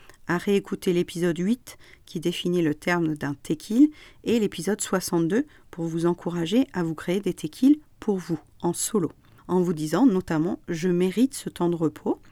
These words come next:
Je mérite ce temps de régénération, ce temps de ressources. Le repos n'est pas du temps perdu, le repos est du temps de capitalisation de l'énergie également. Ça peut être aussi bien un repos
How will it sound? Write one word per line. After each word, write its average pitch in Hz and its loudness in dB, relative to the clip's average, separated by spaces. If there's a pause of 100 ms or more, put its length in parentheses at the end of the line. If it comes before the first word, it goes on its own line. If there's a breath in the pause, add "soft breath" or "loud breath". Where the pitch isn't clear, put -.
(120)
Je 175 -2
mérite 190 0
ce - -4
temps 190 -2
de 160 -2 (100)
régénération, 190 0
ce - -6
temps 208 -4
de 170 0
ressources. 208 -4 (220 loud breath)
Le 185 2
repos 202 2
n'est 180 4
pas 180 0
du 170 -8
temps 156 -2
perdu, 165 -6 (200 soft breath)
le 165 -4
repos 151 -2
est 185 0
du 156 -10
temps 233 -4
de 175 0
capitalisation 185 -2
de 185 -2
l'énergie 175 0 (100)
également. 175 0 (260 soft breath)
Ça - -6
peut - -4
être 175 0
aussi 247 2
bien 233 2
un 185 4
repos 170 -2